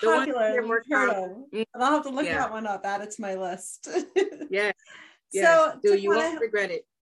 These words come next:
Speaker 2: where can people, where can listeners find you?
Speaker 1: Um, I'm on Facebook. So, you know, Taquana Lampkins. And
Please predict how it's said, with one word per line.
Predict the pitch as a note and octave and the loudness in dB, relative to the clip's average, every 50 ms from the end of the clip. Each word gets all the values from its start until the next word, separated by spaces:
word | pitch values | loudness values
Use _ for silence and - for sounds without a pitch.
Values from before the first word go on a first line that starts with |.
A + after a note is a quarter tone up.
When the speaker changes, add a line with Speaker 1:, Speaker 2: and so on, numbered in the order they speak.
| F4+ E4 B3 A3+ | -8 -8 -8 -8
Speaker 2:
where | B3+ C4 E4 D#4 F4 G4+ | -4 0 2 4 4 4
can | G4+ G#4+ A4+ G4+ | 2 -4 -6 -2
people, | - F4 F4 F4 E4+ D#4 | 0 0 0 0 -2 -4
where | C4 C#4 D4 | -2 -2 -2
can | F4 E4 D4+ | -2 -4 -4
listeners | D#4 D4+ - D4 C#4 C#4+ C#4+ | -4 -6 -6 -8 -8 -8 -6
find | - G#3 F#3+ F#3+ F3+ D#3+ | -6 -6 -6 -6 -8 -10
you? | C3+ A2+ G2+ - - A3+ - _ _ _ _ _ _ _ _ _ _ _ _ _ _ _ _ _ _ _ _ _ _ _ _ _ B3 | -12 -14 -14 -16 -18 -20 -20 _ _ _ _ _ _ _ _ _ _ _ _ _ _ _ _ _ _ _ _ _ _ _ _ _ 2
Speaker 1:
Um, | B3+ B3+ B3 B3 A#3+ B3 - - | 4 4 4 4 2 -2 -4 0
I'm | - G#3 A3+ E4+ | 2 2 4 4
on | C4+ C#4+ C4+ - - | 2 2 0 2 4
Facebook. | A3+ A3+ A3+ - - A#3+ B3 D4 D4 - - - _ _ | 4 4 4 2 2 2 2 2 0 -4 -16 -20 _ _
So, | - - G#3+ G3+ G3+ G3+ F#3+ F#3 F#3 F#3 F3+ F#3 F#3+ F#3 - - - - - - | -8 -2 -2 0 0 0 -2 -4 -4 -4 -6 -8 -10 -14 -20 -20 -20 -18 -8 -4
you | G3 G3 | -2 0
know, | F3 D#3+ E3+ F3 - - - _ _ - | 0 0 0 -2 -4 -8 -20 _ _ -14
Taquana | - - - A3 G#3 G#3 G#3 G#3+ G#3+ G#3 - _ - | -8 -2 0 2 2 4 4 2 2 0 -2 _ -8
Lampkins. | G#3 G3+ F#3+ F3+ F3+ - - G#3+ G#3 A3 G#3+ - _ _ - - - - - - - | -6 -2 -2 -2 -4 -4 -4 -4 -4 -4 -6 -10 _ _ -20 -20 -18 -18 -10 -4 -2
And | F#3 G3 G3 G3 G3 G3 F#3+ F#3 F#3+ F#3+ F#3 F#3 | 0 2 2 4 4 4 2 2 0 -2 -2 -4